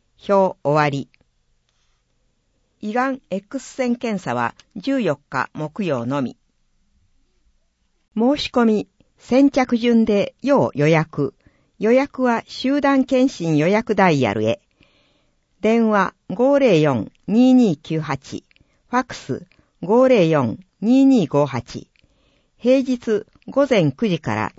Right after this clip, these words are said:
午後四時三十分。市ホームページからも予約可。以上の検診を受診する方へ。費用、がん検診は生活保護世帯、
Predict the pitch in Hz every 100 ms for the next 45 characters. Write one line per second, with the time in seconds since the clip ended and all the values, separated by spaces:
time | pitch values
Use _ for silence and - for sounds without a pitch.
0 | _ _ _ - 254 247 - - _ 208
1 | 226 143 170 190 196 196 - - - -
2 | _ _ _ _ _ _ _ - - 285
3 | - _ 233 262 269 277 294 214 185 165
4 | 143 131 117 - 147 180 170 160 143 156
5 | 135 - _ _ _ _ _ _ _ _
6 | _ _ _ _ _ _ _ _ _ 285
7 | 285 262 202 165 147 185 208 202 - 190
8 | 175 165 - 170 - 220 208 196 185 180
9 | 185 131 107 - _ _ _ _ _ _
10 | _ _ _ _ _ - 277 190 117 -
11 | - 214 254 277 294 240 - 143 131 131
12 | 135 _ _ - 240 254 254 254 254 240
13 | 240 233 - 220 131 123 -